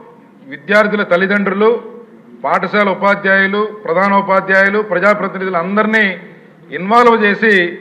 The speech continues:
బ్రహ్మాండంగా అన్ని జిల్లాల్లో పనులు మొదలుపెట్టి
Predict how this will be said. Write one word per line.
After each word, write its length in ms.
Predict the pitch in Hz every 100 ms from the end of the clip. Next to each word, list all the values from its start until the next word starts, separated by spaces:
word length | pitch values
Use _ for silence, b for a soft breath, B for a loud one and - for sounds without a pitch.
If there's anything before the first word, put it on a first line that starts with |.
| - - - - - -
బ్రహ్మాండంగా 840 | - 170 190 208 208 208 202 196 -
అన్ని 360 | 131 180 214 226
జిల్లాల్లో 440 | 196 202 196 196
పనులు 320 | 196 170 196
మొదలుపెట్టి 840 | 202 175 190 196 190 196 185 165